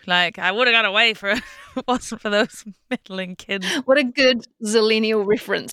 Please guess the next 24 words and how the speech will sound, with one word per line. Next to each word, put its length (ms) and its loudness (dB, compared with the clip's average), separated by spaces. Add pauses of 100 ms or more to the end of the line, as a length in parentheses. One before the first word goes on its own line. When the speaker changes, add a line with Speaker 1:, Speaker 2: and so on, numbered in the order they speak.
Speaker 2:
that 200 2
is 180 -4
for 140 -10
everybody. 560 -2
And 80 -2
you 60 2
might 140 0
remember 260 0
last 340 0
time 160 2
out 180 -2
in 120 -4
Japan, 640 0 (320)
we 120 -2
got 160 -4
skateboarding 680 -2 (100)
as 140 -2
a 60 0
new 120 0
sport 360 0
and 300 -2
speed 460 0
climbing. 220 2 (300)
Speaker 1:
Oh, 40 -20